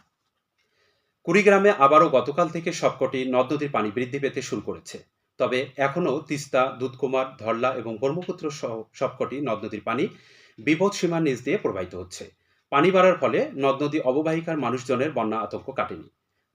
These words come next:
পানি উন্নয়ন বোর্ড জানিয়েছে, নদ নদীর পানি রাত থেকে নতুন করে আবারও বাড়তে শুরু করেছে। আজ বেলা বারোটায় তিস্তার পানি কাউনিয়া পয়েন্টে তেরো সেন্টিমিটার বেড়ে বিপদসীমার বিশ সেন্টিমিটার নিচ দিয়ে, দুধকুমার নদের পাটেশ্বরী পয়েন্টে বিয়াল্লিশ সেন্টিমিটার বেড়ে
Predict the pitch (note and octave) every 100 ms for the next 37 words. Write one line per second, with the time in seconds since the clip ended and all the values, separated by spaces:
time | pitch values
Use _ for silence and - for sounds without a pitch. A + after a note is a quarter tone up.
0 | - A#2+ B2+ B2 A2+ G2+ G#2 B2+ A#2+ C3+
1 | - G#3+ - _ _ _ B2+ C#3+ C#3 E3+
2 | F#3 E3 C#3+ C#3 B2+ - D#3 E3 A#2+ A#2+
3 | C#3 C#3+ G#2+ A2+ A2 F#2+ - - G2 F2
4 | E2 - - _ _ _ _ A#2 B2+ B2
5 | C3+ C3 B2+ B2+ B2+ F3 G2 - - _
6 | - D#3 - F3+ F3 E3 F3+ C3 B2+ C#3
7 | C3+ C#3 C#3 - C3 D3 D3 D#3+ D#3+ D#3+
8 | E3 D#3+ G#2+ A#2 - _ _ _ - D3+
9 | F#3 - F3 E3 F3 G3+ - E3+ E3 D3+
10 | C3 A2 G#2+ - C3+ A3+ - _ _ _
11 | _ D#3 D#3+ F3 F3+ F3 D#3+ D3+ C3 D3+
12 | - D#3+ D#3+ D3 C#3+ D3 B2+ E3 G3+ -
13 | E3 D#3 B2 A2 G2+ B2+